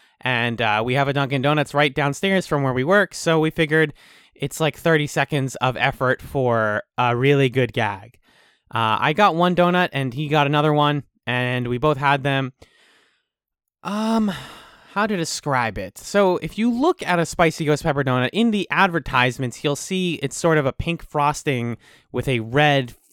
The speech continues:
series of flakes that basically look like sprinkles. You could definitely fool, you know, a young child into thinking these are sprinkles. But no, they are actually supposedly, as I understand it, ghost pepper flakes,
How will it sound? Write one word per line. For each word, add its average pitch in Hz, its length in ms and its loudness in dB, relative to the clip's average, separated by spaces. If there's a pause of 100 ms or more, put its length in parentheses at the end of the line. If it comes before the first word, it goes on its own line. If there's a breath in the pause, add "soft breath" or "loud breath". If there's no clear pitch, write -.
series 147 380 -2
of 127 120 -6
flakes 147 340 0
that 139 180 -4
basically 240 380 0
look 156 120 0
like 139 160 0
sprinkles. 123 500 -4
You 185 100 0
could 175 200 0
definitely 139 440 0
fool, 127 680 0
you 123 100 -6
know, 113 120 -2
a 117 40 0
young 131 240 0
child 120 420 0
into 113 160 -12
thinking 117 380 -4
these 110 180 -6
are 92 100 -8
sprinkles. - 720 -8 (520 soft breath)
But 208 120 2
no, 349 180 2
they 262 140 4
are 254 120 4
actually 247 400 0
supposedly, 180 760 0
as 135 160 0
I 151 100 2
understand 147 480 0
it, 127 80 0
ghost 170 380 0
pepper 196 320 0
flakes, - 800 -6